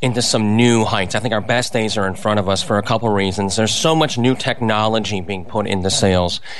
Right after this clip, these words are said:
I think it's phenomenal. I'm all for it. I think a lot of these tools are just wonderful.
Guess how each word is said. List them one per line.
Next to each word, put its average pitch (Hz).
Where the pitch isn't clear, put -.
I 131
think 127
it's 113
phenomenal. 123
I'm 107
all 110
for 120
it. 117
I 104
think 107
a 107
lot 113
of 117
these 113
tools 117
are 98
just 107
wonderful. 117